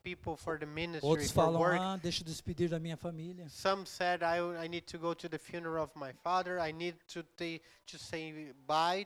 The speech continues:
Speaker 1: to my family."
Speaker 2: Mas era somente uma desculpa.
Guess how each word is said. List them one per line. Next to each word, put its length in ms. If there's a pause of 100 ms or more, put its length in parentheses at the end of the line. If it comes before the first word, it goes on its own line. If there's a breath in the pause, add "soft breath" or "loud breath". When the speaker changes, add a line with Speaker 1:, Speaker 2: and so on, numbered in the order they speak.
(120)
Speaker 1:
to 60
my 160
family." 600 (1300)
Speaker 2:
Mas 160
era 160
somente 380
uma 160
desculpa. 500